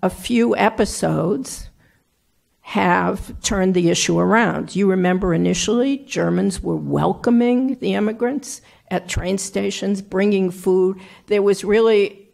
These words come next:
a very heartwarming reception, but the numbers were simply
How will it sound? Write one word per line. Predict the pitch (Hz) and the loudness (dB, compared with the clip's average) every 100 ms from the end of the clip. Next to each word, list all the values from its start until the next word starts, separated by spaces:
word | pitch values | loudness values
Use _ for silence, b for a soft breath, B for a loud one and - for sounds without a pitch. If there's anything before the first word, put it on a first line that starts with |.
| - | -2
a | 208 202 | 0 0
very | 196 214 226 180 | 2 2 2 2
heartwarming | 180 220 220 196 214 202 208 202 | 2 0 0 -2 0 2 2 0
reception, | 196 196 - 220 226 - 139 - B B B - | 0 -2 0 -2 -2 -6 -6 -8 B B B -6
but | 226 226 | -4 0
the | 202 | 2
numbers | 202 190 196 190 - | 4 2 2 0 -2
were | 202 | -4
simply | - 196 190 196 87 175 | -2 -2 -2 -2 -4 -4